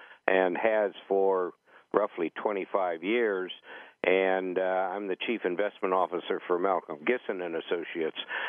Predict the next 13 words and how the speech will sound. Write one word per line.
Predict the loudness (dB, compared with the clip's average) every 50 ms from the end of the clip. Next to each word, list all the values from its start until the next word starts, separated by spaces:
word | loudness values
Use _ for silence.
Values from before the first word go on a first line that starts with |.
| -8 -8 -2 -2
Then, | 0 0 0 -2 -2 -4 -4 -4
uh, | -2 0 0 0 -2 -2
in | -4 -4
the | -4 -4
year, | -2 0 0 0 0 0 -2 -2 -2 -2
uh, | -2 -4 -4 -4
two | -4 -4
thousand | -2 -2 -2 -2 -4 -4 -6 -6 -6
and | -6 -6 -6 -8 -2 -2 -2
six, | -2 -2 -6 -12 -16 -16 -16 -18 -18 -18 -20 _ _ 0
Malcolm | 2 2 2 0 0 0 0
and | 0 2 2
I | 2 2 0 -2